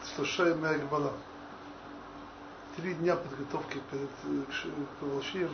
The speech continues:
Торы. И, в принципе, это, это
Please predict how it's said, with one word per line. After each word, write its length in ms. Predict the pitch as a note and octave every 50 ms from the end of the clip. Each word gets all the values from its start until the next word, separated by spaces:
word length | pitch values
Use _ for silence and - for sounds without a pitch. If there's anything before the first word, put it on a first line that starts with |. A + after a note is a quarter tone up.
| D3 -
Торы. 260 | - F#3+ F3 D#3 D3 C#3+ C#3+ - - - - - - - - - - - - - - - - G#3+ A3+
И, 40 | G#3
в 40 | E3+
принципе, 480 | - - F3 E3+ D3+ E3 D#3+ C#3 C#3+ D#3
это, 300 | D3+ C#3+ C3+ D3 D3 C#3 C#3 C3 B2 - - - - - - - - - - - - - - - - C#4+ - - - - - - - - - - - - - - - - -
это 220 | - C#3+ C#3 C3+